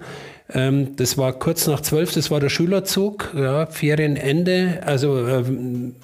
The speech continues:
Ferienbeginn, Schulende. Und, äh, der war natürlich proppevoll. Ja, es waren Schüler drin, es waren, äh, Gott sei Dank, wenn wir noch darauf zu sprechen kommen, auch Soldaten drin,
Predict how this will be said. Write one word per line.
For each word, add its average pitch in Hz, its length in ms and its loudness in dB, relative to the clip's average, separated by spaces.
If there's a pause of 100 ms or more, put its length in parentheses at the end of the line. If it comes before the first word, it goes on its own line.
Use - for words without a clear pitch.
(120)
Ferienbeginn, 147 800 2
Schulende. 175 760 2 (580)
Und, 143 560 0
äh, 143 280 2
der 135 180 0
war 127 80 2
natürlich 139 580 0 (140)
proppevoll. 117 640 0 (280)
Ja, 110 240 -2
es - 240 -4
waren 131 140 0
Schüler 185 320 2
drin, 160 380 2
es 131 240 -2
waren, 127 260 2 (400)
äh, 139 400 -2
Gott 135 180 -2
sei 143 120 0
Dank, 160 280 0
wenn 147 120 2
wir 139 100 2
noch 131 140 0
darauf 131 260 -2
zu - 140 -2
sprechen 156 400 -2
kommen, 147 320 2
auch 127 100 0
Soldaten 139 640 0
drin, 185 360 2